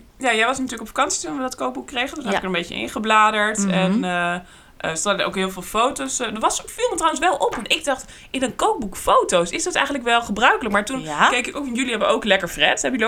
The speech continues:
Speaker 1: ook een
Speaker 2: Ja,
Speaker 1: kookboek?
Speaker 2: klopt.
Speaker 1: En daar zijn ook heel veel foto's van hemzelf in. Dus
Speaker 2: Mhm.
Speaker 1: het is ook echt een kookboekding, dat je gewoon een soort van... Dat is
Speaker 2: Sfeer,
Speaker 1: dat is ook,
Speaker 2: sfeerboek,
Speaker 1: ja,
Speaker 2: hè?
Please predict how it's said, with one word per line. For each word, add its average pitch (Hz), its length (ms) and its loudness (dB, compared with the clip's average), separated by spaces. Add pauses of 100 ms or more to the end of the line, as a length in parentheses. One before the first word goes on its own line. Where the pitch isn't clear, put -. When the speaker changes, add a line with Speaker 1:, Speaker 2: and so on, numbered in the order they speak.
Speaker 1:
ook - 60 -
een 214 80 4
Speaker 2:
Ja, 247 60 6
Speaker 1:
kookboek? 294 400 0
Speaker 2:
klopt. - 300 -10
Speaker 1:
En 226 140 0
daar 320 220 4
zijn - 180 -6
ook 359 180 4
heel 190 260 2
veel 190 140 -2
foto's 175 360 2
van 226 120 2
hemzelf 175 440 2
in. 147 280 -6 (200)
Dus 202 140 2
Speaker 2:
Mhm. 170 100 2
Speaker 1:
het - 80 -2
is - 100 0
ook 403 120 -2
echt - 200 -2
een 233 200 -8 (140)
kookboekding, 185 720 0
dat 196 120 0
je 254 80 -6
gewoon 240 240 2 (280)
een - 80 -10
soort 240 240 2
van... 226 420 2
Dat 214 240 2
is 226 220 2
Speaker 2:
Sfeer, 247 460 2
Speaker 1:
dat 240 120 4
is - 200 2
ook, 370 100 4
Speaker 2:
sfeerboek, 262 320 -6
Speaker 1:
ja, 214 280 6
Speaker 2:
hè? 156 100 -6